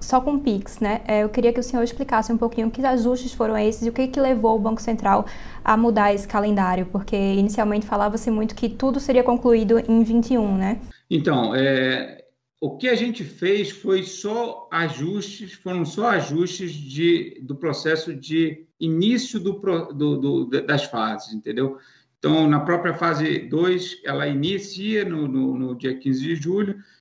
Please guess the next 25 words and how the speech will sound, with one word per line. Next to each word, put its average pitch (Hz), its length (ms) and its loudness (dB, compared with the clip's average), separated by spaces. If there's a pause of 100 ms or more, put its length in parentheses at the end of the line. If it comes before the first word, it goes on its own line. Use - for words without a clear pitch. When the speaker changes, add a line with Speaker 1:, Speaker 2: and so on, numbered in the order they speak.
Speaker 2:
e 156 60 -2
você 170 260 2
tem 196 160 2
um, 196 240 -2
teve 175 260 0
uma 185 200 -2
diluição 202 1080 -2
das 160 240 0
entradas 156 880 -2 (460)
pra 160 640 0
a 143 80 -6
coisa 165 340 -2
entrar 151 460 -2
de 160 120 -4
uma 147 380 -4
forma 151 340 -2
mais, 147 800 -2
mais, 135 760 -2 (440)
é, 127 180 -2
gradual 151 680 0
ao 151 80 0
longo 151 240 -2
das 151 160 -6
próximas 147 320 -6
semanas. 117 680 -6